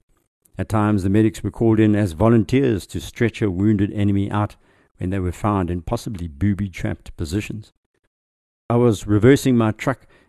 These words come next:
near one of these trenches, and our sergeant major was screaming and waving his hands.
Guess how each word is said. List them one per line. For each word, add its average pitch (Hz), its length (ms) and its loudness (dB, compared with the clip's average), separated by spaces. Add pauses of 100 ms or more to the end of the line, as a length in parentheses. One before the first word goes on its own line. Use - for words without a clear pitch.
near 120 180 6
one 123 180 6
of 120 100 6
these 107 180 2
trenches, 113 520 0 (420)
and 98 100 -4
our 85 100 -2
sergeant 101 460 -2
major 107 320 2
was 92 160 -4
screaming 131 540 2
and 95 160 2
waving 104 320 2
his 90 220 -6
hands. 101 480 -4